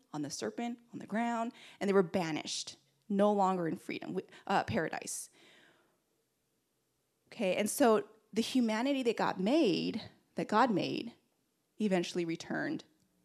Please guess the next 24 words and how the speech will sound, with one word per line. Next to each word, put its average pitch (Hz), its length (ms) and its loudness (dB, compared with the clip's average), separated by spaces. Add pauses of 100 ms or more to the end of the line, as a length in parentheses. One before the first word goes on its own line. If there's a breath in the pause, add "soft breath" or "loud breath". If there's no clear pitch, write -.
to 202 100 -4
chaos. - 640 -8 (2000 loud breath)
And 233 120 4
it 226 120 4
be-, 247 60 2
was 349 380 8
this 233 220 2
way 160 520 0 (640)
until 185 720 2
Noah's 247 320 0
time. - 400 -12 (200)
And 190 140 0
we 190 120 2
started 233 420 2
off 214 260 4
knowing 180 320 2
that 170 180 0
there 190 100 0
was 202 120 0
wick-, 233 420 0 (100)
wickedness 226 680 -2 (240 soft breath)
in 208 120 0
the 180 80 2
world. 131 420 -2